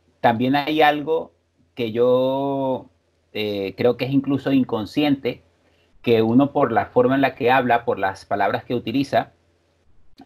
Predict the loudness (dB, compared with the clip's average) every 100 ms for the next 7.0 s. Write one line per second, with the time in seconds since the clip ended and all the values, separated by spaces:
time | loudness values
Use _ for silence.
0 | -10 -6 -4 -4 -4 -6 -10 -18 _ _
1 | _ _ _ -4 0 0 0 -4 0 -2
2 | 0 -2 -4 _ -8 -6 -4 0 2 2
3 | 0 2 2 2 0 -2 0 0 -2 -4
4 | -6 -4 -2 -2 -4 -4 0 0 -2 -6
5 | -6 -2 0 0 0 2 2 0 -4 _
6 | _ _ _ _ _ -4 -2 0 0